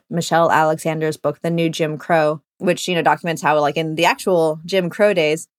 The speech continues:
you know, there was almost a coalition of, you know, the poor Southern whites with the newly freed Southern African Americans. And, like, they could have become a major voting bloc and actually pushed for a lot of change. A lot of, like, richer white people were like, "Oh, this is trouble. We better start sowing dissent."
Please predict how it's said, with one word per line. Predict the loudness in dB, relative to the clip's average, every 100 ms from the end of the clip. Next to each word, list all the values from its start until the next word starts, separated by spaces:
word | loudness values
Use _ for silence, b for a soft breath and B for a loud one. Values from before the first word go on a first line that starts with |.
| -4
you |
know, | 0 2 2 0
there | 0 2
was | 2 0 -2
almost | -2 0 0 -2 -6
a |
coalition | -4 -2 0 0 0 -2 -6 -6 -2
of, | 2 2 2 -4
you | -8 -6
know, | -6 -6
the | -2 -2 -4
poor | -2 2 2
Southern | 0 -2 0 0 0
whites | 0 0 -2 -6 -2
with | -2 -2
the | -2 -2
newly | -2 -2 -2
freed | -4 -6 -4 -4
Southern | -4 -2 0 -2 -6 _ -2
African | -2 -2 -2
Americans. | 2 2 2 -4 -2
And, |
like, | -2 -2 0
they | -2
could | 0
have | -2
become | 0 -4 -4
a | -4
major | -4 -4 -2 -2
voting | 0 -2 -2 0
bloc | 0 0
and | -4
actually | -4 -4
pushed | -4 -6 -4
for | -2
a |
lot | 0 0
of |
change. | -2 -4 -4 -8 -12 _ _ -2
A |
lot | 2
of, | 2 2
like, | 0 0 _ _ -4
richer | -2 -2 -2 0
white | 0 -2
people | -4
were | 0 0
like, | 2
"Oh, | 2 2 0
this | -2
is | -4
trouble. | 0 0 2 0
We |
better | 0 -2
start | -2 -4
sowing | -2 0 2 2
dissent." | -2 -2 -2 -2 -6 -12